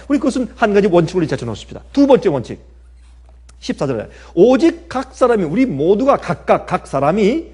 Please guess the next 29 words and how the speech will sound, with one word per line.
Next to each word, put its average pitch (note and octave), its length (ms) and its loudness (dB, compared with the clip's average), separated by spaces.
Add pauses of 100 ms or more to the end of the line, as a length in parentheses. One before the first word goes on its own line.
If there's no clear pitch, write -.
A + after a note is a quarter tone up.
(280)
시험을 D4+ 1080 4
받는 A#3 680 -2
것은, F#3+ 340 -2
자, F#3+ 260 -2
우리가 D#4 440 -2
시험 A#3 240 -4
받는 C#3+ 240 -2
것입니다. B2 440 -10 (420)
하나님께서 G3 480 0
시험하시는 B3 960 -4
것도 A3+ 340 0
아니고 G3 580 0 (140)
유혹을 A3 360 -2
하시는 G#3 320 -10
것도 G3 180 -4
아니고 D#3 300 -4
어떤 D#3+ 340 -4
땐 C#4 240 -2 (220)
우리가 G#3+ 680 -6
그런 G3 320 -6
시련을 G3 920 -6
겪도록 C#3 500 -10
그런 D3+ 220 -8
시험 D#3+ 440 -6
가운데 D3 360 -6
있도록 F3 480 -10
허용하시-, G#3 800 -4
하-, D3 240 -8
하시고 C3 400 -10